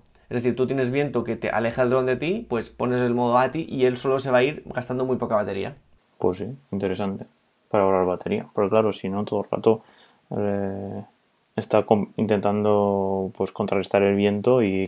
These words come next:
Speaker 2: quedarse con la posición y eso puede gastar muchísima batería si hace mucho viento.
Speaker 1: Exacto, el dron cuando tiene la posición G P S está continuamente haciendo correcciones, que, pero, pero que no para, o sea, no para. Entonces, eso es batería que está gastando.
Speaker 2: ¿Tú alguna vez has, has visto este dron?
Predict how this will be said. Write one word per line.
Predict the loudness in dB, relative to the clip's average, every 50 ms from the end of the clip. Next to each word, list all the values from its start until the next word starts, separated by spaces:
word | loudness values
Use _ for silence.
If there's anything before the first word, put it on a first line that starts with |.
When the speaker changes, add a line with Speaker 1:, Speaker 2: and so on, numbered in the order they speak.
| -6 _
Speaker 2:
quedarse | -2 0 2 4 2 2 0 0
con | 0 2
la | 2 2
posición | 2 0 -2 -2 _ -2 -2 0 0 0
y | 0
eso | 0 0
puede | 2 2 2 2
gastar | 0 0 -2 -4
muchísima | -2 -2 -4 -6 -10 -14 -12 -10 -6
batería | -6 -4 -2 -2 0 0 0
si | 0 -2
hace | -6 -8 -6
mucho | -6 -6 -4 -4 -2
viento. | -2 -2 -4 -6 _ _ _ _ _ _ _ _ _
Speaker 1:
Exacto, | -12 -10 -8 -8 -10 -8 -8 -8 -8
el | -6 -6 -4
dron | -4 -4 -2 -2 -4 -6 -8 -16 -20 -20 -20 -20 -16 -8
cuando | -4 -2 0 0 0
tiene | 0 0 0 0
la | -2 -2
posición | -2 -2 -2 -2 -2 -2
G | -2 -4 -2
P | 0 0 0
S | 0 -2
está | -6 -4 0 0 0 0 0 -4 -10 -8
continuamente | -6 -4 -4 -2 -2 -2 -2 -2 -2 -2 -4 -4
haciendo | -4 -4 -4 -2
correcciones, | -2 -2 -2 -4 -4 -2 -2 -2 -2 -2 -6 -8
que, | -6 -6 -6 -6
pero, | -6 -10 -10 -10 -10 -10 -10 -8
pero | -4 -2 0
que | 0
no | 0 0 2
para, | 2 2 2 2 -2 -8
o | -10
sea, | -8 -6
no | -6 -4 -2
para. | -2 -2 -2
Entonces, | -2 -6 -6 -2 -2 -4 -4 -4 -14 -20 -20 -16 -10
eso | -10 -6 -4 -2
es | 0 0
batería | 0 2 2 0 0
que | -2
está | -4 -8 -10
gastando. | -14 -10 -8 -6 -6 -6 -8 -12 -18 _ _ _ _ _ _ _
Speaker 2:
¿Tú | 2 4
alguna | 6 6 6 4 4
vez | 4 2 0 -2 -4 -4
has, | -4 -4 -4 -6 -8 -10 -12 -16 _ _ _ _ _ _ _ _ _ _ _ _ -8
has | -6 -4
visto | -4 -4 -4 -4 -2 -2 0 -2
este | -2 -4 -4 -6 -4 -4
dron? | -2 -4 -4 -4 -6